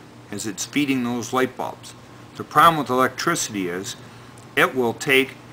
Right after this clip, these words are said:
and pass as much electricity as the draw is until the wire gets red hot,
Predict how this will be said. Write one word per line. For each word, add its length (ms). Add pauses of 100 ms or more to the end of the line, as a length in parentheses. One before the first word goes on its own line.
(140)
and 240
pass 440
as 160
much 220
electricity 720
as 200
the 120
draw 380
is 240 (340)
until 320
the 100
wire 440 (340)
gets 300
red 260
hot, 300